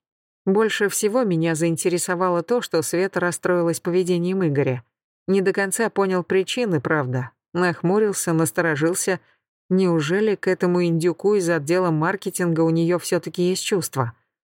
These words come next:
Это ох, как сильно усложняло ситуацию и действовало на нервы. Какой-то бедный, наглый, хамоватый идиот мог быть лучше меня?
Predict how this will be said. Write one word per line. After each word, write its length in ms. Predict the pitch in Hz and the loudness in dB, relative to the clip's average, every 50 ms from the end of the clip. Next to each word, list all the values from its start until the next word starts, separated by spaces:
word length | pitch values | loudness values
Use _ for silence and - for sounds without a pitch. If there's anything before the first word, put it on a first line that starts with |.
| _ _ _ _ _ _ | _ _ _ _ _ _
Это 320 | 196 202 208 202 208 196 185 | -2 -2 0 0 2 2 2
ох, 320 | 175 196 226 214 - - | 2 2 0 -2 -4 -2
как 200 | - 196 175 143 | -2 -2 -2 0
сильно 380 | - - 202 208 208 190 170 160 | -2 0 0 2 2 2 2 2
усложняло 600 | 156 - - 170 165 165 160 170 165 156 156 151 | 2 2 0 0 0 2 2 2 2 2 2 0
ситуацию 840 | 143 - 170 - 156 151 165 190 202 - - - 147 135 127 120 - _ | 0 -2 -2 0 0 0 0 0 -2 -2 -2 -2 -2 -2 -2 -4 -8 _
и 140 | - 180 175 | -2 0 0
действовало 680 | 156 143 151 165 165 - - 170 156 160 151 143 143 | 2 2 0 0 0 -2 -2 0 0 2 0 0 0
на 160 | 143 151 165 | 0 0 0
нервы. 380 | 170 156 139 131 113 120 113 - - _ _ _ _ _ _ _ _ _ _ _ _ | 2 2 0 0 -2 -4 -8 -10 -14 _ _ _ _ _ _ _ _ _ _ _ _
Какой-то 500 | - 208 196 - 214 202 - - 196 180 | -4 -4 0 0 0 0 2 2 2 2
бедный, 540 | 156 165 185 247 254 190 156 147 151 147 | 2 0 2 2 2 2 2 2 2 2
наглый, 480 | 139 139 147 185 214 196 165 160 160 151 | 2 0 0 0 0 0 2 2 2 0
хамоватый 680 | - - 190 185 185 180 175 190 202 - - 175 170 | 0 -2 -2 0 0 0 0 0 -2 0 0 0 0
идиот 460 | 165 147 156 160 160 190 214 214 - | 0 0 0 2 2 0 0 -2 -4
мог 260 | 180 175 175 190 190 185 | -4 -2 0 0 0 0
быть 240 | 175 185 180 - | 0 0 0 2
лучше 320 | 175 180 196 196 - - 196 | 2 0 0 0 -2 -2 -2
меня? 440 | 190 190 185 180 185 202 226 247 | 0 0 0 0 0 0 -2 -4